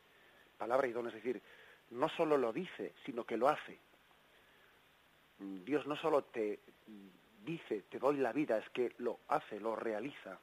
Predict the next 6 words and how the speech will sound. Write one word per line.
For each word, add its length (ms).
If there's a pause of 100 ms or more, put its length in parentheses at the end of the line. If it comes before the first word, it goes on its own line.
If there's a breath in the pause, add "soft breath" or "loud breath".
¿eh? 220
Lo 80
realiza. 460 (960)
También 220
la 60
Iglesia, 380